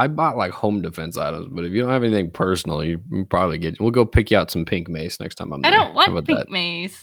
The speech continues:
Speaker 1: Okay, purple mace, whatever, uh, you know, I don't
Speaker 2: Glittery.
Speaker 1: <laughs> Glittery mace? Yeah, that'd be great. <laughs> Like, "Why is this guy, <laughs> this guy is writhing in pain on the ground?" Yeah, but his eye does look fantastic. Look at that
Speaker 2: <laughs>
Speaker 1: shimmer. <laughs>
Speaker 2: Oh my God, do you think they make mace that's, like, colored like that? Be like, "That's the guy."
Speaker 1: I,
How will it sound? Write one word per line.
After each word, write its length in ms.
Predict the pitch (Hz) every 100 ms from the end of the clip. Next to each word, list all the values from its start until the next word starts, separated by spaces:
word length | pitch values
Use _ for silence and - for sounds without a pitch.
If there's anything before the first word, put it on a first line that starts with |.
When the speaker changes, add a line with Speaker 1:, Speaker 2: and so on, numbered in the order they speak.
| -
Speaker 1:
Okay, 380 | 123 - 101 120
purple 320 | 143 160 101
mace, 260 | 78 80
whatever, 400 | 135 143 156 80
uh, 60 | 80
you 120 | 95
know, 160 | 107 254
I 80 | 123
don't 80 | 277
Speaker 2:
Glittery. 580 | 262 208 185 180 190 - 247 196 -
Speaker 1:
<laughs> 120 | 233 131
Glittery 520 | 127 127 135 135 143
mace? 360 | 135 143 147
Yeah, 180 | 143 123
that'd 300 | 104 101 104
be 120 | 92
great. 320 | - 87 82 -
<laughs> 40 | _ - - _ - 175
Like, 240 | 143 -
"Why 180 | 170 190
is 140 | 151
this 160 | 139 -
guy, 420 | 151 143 120 131 - 143 -
<laughs> 260 | - _
this 160 | 196 185
guy 140 | 156
is 120 | 139 101
writhing 360 | 98 117 120
in 120 | 107
pain 240 | - 110 123
on 80 | 95
the 60 |
ground?" 260 | 98 98 -
Yeah, 240 | 101 101
but 140 | 92 90
his 200 | 104 92 -
eye 180 | 95 104
does 200 | 87 82 87
look 120 | - _
fantastic. 920 | - 82 78 - - 113 117 - - -
Look 140 | 277
at 80 | 302
that 100 | 262
Speaker 2:
<laughs> 60 | 277 262 269
Speaker 1:
shimmer. 420 | 123 113 73 -
<laughs> 60 | _ _ _ 117 104
Speaker 2:
Oh 80 | 262
my 140 | 269 294
God, 180 | 269
do 60 | 240
you 100 | 285
think 180 | 339 320
they 140 | 381
make 240 | 254 190 214
mace 280 | 190 202
that's, 200 | - 208
like, 140 | 202 196
colored 340 | 180 185 190
like 220 | 202 202
that? 280 | 214 208 214 -
Be 60 |
like, 220 | 196 190
"That's 220 | 208 226 -
the 80 | 233
guy." 340 | 214 208 185
Speaker 1:
I, 140 | 165